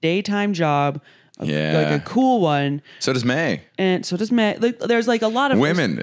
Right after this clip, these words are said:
Speaker 2: <laughs> So much
Speaker 1: Well, I'm
Speaker 2: more.
Speaker 1: sure there's a lot of, I'm sure there's a lot of guys too. I just, I'm not as close with them. Um, but, um, and then runs, like, all these incredible shows and, like, works really, really hard at, like, all the different things that, you know, all of them are up to.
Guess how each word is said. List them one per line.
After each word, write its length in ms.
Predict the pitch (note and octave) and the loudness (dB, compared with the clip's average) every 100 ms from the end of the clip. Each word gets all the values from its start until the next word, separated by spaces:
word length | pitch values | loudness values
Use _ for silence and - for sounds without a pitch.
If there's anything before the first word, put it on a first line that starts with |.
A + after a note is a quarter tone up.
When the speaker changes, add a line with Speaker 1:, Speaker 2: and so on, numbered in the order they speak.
| - | -6
Speaker 2:
<laughs> 100 | - - | -8 -8
So 400 | - - - D#3+ | -4 -2 0 0
much 120 | E3 | 0
Speaker 1:
Well, 240 | E4 E4+ | 2 4
I'm 80 | E4+ | 2
Speaker 2:
more. 60 | E4+ | 2
Speaker 1:
sure 100 | D#4+ | 2
there's 120 | E4 | 2
a 40 | E4+ | 2
lot 200 | C4 G3 | 2 0
of, 120 | E3+ | -2
I'm 140 | - A3 | -2 0
sure 100 | A3 | 0
there's 140 | F3+ | 0
a 40 | F3+ | 0
lot 120 | E3 | 0
of 60 | |
guys 200 | D#3+ D#3+ | 0 -2
too. 140 | - F3+ | -2 -2
I 80 | E3 | -2
just, 260 | E3 - - | -4 -10 -14
I'm 100 | D#3+ | -10
not 160 | F3+ E3 | -6 -4
as 100 | D#3 | -6
close 380 | - G#3 G3+ - | -8 -8 -8 -12
with 100 | - | -14
them. 240 | - G#3 - - - - | -12 -12 -14 -18 -20 -8
Um, 540 | - F#3+ F3+ E3 D#3 D#3 _ _ _ - | -2 0 2 0 -2 -4 _ _ _ -2
but, 180 | F3+ | 0
um, 560 | F3 D#3+ D#3 D3 C#3+ D#3+ _ _ _ _ _ _ - | 2 2 0 -2 -6 -10 _ _ _ _ _ _ -2
and 120 | A3+ | 0
then 160 | B3 A#3+ | 2 0
runs, 320 | A3 C4+ C4 | 0 0 0
like, 160 | A#3 A3 | -2 0
all 100 | A3+ | -2
these 140 | A3+ | -2
incredible 340 | A3+ A#3 A3 A#3 | -2 -2 -2 -2
shows 420 | - D#4+ A3+ E3+ | 0 2 2 0
and, 140 | F#3+ | 0
like, 160 | F#3+ F#3 | 0 -2
works 240 | G#3+ - | -4 -4
really, 160 | A#3+ A#3 | -4 -2
really 220 | A3+ A3+ | -2 -2
hard 420 | A3 C#4 G3 D3 - | -2 0 0 -2 -4
at, 160 | E3+ - | -4 -2
like, 140 | F3 | -2
all 80 | F#3 | -2
the 80 | G3 | -2
different 200 | G#3 G#3 | -4 -4
things 200 | A3+ A3 | -6 -6
that, 160 | E3 - _ - | -8 -10 _ -4
you 100 | E3 | -4
know, 140 | D#3 - - | -4 -6 -2
all 160 | C#4 | -2
of 60 | F#3+ | 0
them 140 | D3 | -2
are 80 | C#3+ | -4
up 140 | B3+ | -6
to. 300 | - E3+ - | -6 -8 -10